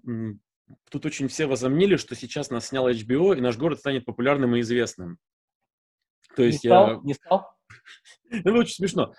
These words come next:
Speaker 1: На самом деле, люди на станцию, на экскурсию до карантина ехали, ездили чаще. То есть ст-, стали люди интересоваться, приехать, но она стоила, стоит, по-моему, шестьдесят пять евро. Ну, то есть, э, это хоть и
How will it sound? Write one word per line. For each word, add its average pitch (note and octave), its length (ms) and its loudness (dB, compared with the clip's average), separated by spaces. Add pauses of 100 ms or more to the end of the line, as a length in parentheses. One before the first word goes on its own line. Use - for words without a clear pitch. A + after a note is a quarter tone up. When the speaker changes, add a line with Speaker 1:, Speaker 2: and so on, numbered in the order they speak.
(120)
Speaker 1:
На C#3+ 120 2
самом G3 260 2
деле, E3+ 260 4
люди D#3+ 240 0
на C#3+ 140 0
станцию, E3+ 800 -2
на B2+ 120 0
экскурсию B2+ 520 -4
до A#2+ 120 4
карантина B2 400 0
ехали, C#3 520 -2
ездили C#3+ 300 -4
чаще. A2+ 440 -4 (380)
То - 60 -8
есть A#2+ 100 -10
ст-, C#3 160 -6
стали D3 220 0
люди C#3 200 0
интересоваться, D3 600 -4
приехать, C#3 460 -2
но C3+ 140 -2
она C#3+ 140 -2
стоила, C3+ 580 -2
стоит, - 280 -8
по-моему, C3 380 -2 (760)
шестьдесят - 480 -6 (220)
пять D3 280 -4
евро. B2 580 -2 (360)
Ну, E3 280 2
то E3 160 -2
есть, - 560 -8
э, B2 260 0 (500)
это C#3+ 240 -2
хоть C#3+ 380 0
и A2+ 560 -2